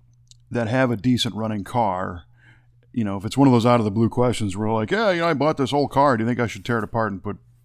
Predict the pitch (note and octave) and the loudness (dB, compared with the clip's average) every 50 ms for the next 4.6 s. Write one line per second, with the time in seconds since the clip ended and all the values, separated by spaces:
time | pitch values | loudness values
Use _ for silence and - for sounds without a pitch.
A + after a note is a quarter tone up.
0 | _ - _ G#2+ G2+ F#2 F2+ E2+ F2 F2+ G2+ G#2 G2+ F2+ E2+ - - C3+ C#3 C3 | _ -14 _ -10 -8 -8 -10 -10 -8 -6 -4 -4 -4 -4 -8 -4 0 0 0 0
1 | - G#2+ F2+ E2+ F2 - - - _ _ _ _ _ _ _ - _ _ _ _ | -2 -8 -8 -8 -10 -10 -12 -16 _ _ _ _ _ _ _ -20 _ _ _ _
2 | _ _ _ _ _ _ _ _ _ A2 G#2+ G2 F#2 F2+ F#2+ G#2 A#2 B2+ D3+ D#3+ | _ _ _ _ _ _ _ _ _ -6 -4 -4 -4 -2 2 4 4 6 4 4
3 | C3+ C3 C#3 C3 A2 A2 B2+ B2+ C3 B2+ A#2+ A2+ A2 - - A#2+ A2 - F#2 - | 4 4 2 2 2 2 2 2 2 2 0 -2 -2 -2 -4 -4 -4 -4 -8 -10
4 | - - C3 C3 B2+ A2 G2 F2+ F#2 F#2+ G2 F#2+ | -6 -2 -2 -2 -2 -2 -4 -6 -8 -10 -10 -12